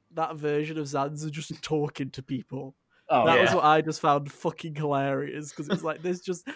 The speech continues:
Speaker 1: they obviously made a cool thing to be trapped in a prison, and then they were like, "Oh shit, we need to do story with this model," and then you just got big beefy guy standing next to, like,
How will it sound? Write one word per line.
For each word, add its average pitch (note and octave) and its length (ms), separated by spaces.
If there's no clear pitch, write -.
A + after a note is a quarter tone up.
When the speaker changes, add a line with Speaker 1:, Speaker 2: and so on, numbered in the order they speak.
Speaker 1:
they D#3+ 100
obviously G3 420
made E3+ 320
a D3+ 80
cool E3+ 360
thing D#3 340
to - 100
be D3+ 100
trapped - 380
in D3 80
a C#3+ 60
prison, E3 640
and D3+ 160
then D3+ 120
they D3+ 80
were D3 60
like, C#3+ 260
"Oh D#3+ 140
shit, D#3+ 380
we D3+ 80
need E3+ 160
to - 100
do C#3+ 140
story E3+ 480
with D3 100
this C#3+ 220
model," D3 460
and E3 120
then F3 100
you F3 100
just F3 180
got E3 200
big D#3+ 360
beefy E3+ 400
guy D3+ 320
standing D#3 500
next - 320
to, D#3+ 80
like, D#3 200